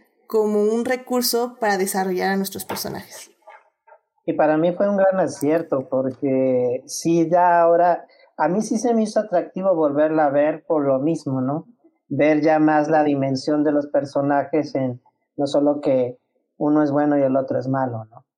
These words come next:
Speaker 2: Nada más porque sí.
Speaker 1: Sí, y digo, aquí, aquí me, de hecho, un poco me, me gusta tener este panel que s-, tenemos como muy balanceado, porque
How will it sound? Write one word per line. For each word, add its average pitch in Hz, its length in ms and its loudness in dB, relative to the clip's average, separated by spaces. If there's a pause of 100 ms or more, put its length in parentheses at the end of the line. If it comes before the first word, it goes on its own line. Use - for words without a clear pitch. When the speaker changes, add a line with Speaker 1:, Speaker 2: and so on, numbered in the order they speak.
(120)
Speaker 2:
Nada 135 320 -2
más 127 200 -4
porque 123 360 -6
sí. 135 260 -8 (140)
Speaker 1:
Sí, 359 280 0
y 370 540 0 (560)
digo, 349 180 2 (440)
aquí, 339 220 0 (520)
aquí 339 220 0
me, 494 520 0
de 294 60 -2
hecho, 339 480 0 (400)
un 240 100 -4
poco 269 280 -2
me, 233 180 0
me 226 200 0
gusta 240 340 -2
tener 202 260 0
este 226 240 -2
panel 214 480 -2
que 202 80 -6
s-, - 140 -4 (160)
tenemos 208 360 -2
como 214 200 -2
muy 208 220 0
balanceado, 202 680 -2 (840)
porque 277 1160 -2